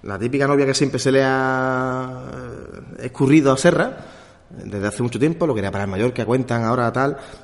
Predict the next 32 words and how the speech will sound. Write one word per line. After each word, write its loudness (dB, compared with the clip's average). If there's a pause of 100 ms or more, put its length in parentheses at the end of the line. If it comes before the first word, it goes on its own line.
(100)
y -6
que -6
ahora -4
lo 0
ha 0
visto -2
a -4
tiro, 0 (240)
pues, -12
oye, -8
pues -8
dice -4
mucho, 0
¿no? -8 (140)
Porque, -10 (360)
mm, -14
bueno, -6 (140)
pues -12
los -12
que -10
saben -4 (640)
eligen, 2
han -4
ido 0
por, -2
por 0
este 0
hombre, 0 (640)
y, 0 (260)
y -4
bueno, -2
pues -8